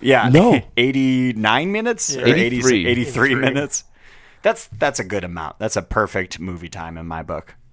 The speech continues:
Speaker 1: I, I like that. More movies should be that
Speaker 3: Hmm.
Speaker 1: short.
Speaker 2: What about
Speaker 1: What?
Speaker 2: Bahubali?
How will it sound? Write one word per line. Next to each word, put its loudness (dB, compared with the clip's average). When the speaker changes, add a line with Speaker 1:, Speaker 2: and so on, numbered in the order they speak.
Speaker 1:
I, -2
I -2
like -2
that. -8
More 0
movies -2
should -6
be -6
that -6
Speaker 3:
Hmm. -2
Speaker 1:
short. -4
Speaker 2:
What 0
about 2
Speaker 1:
What? -4
Speaker 2:
Bahubali? -4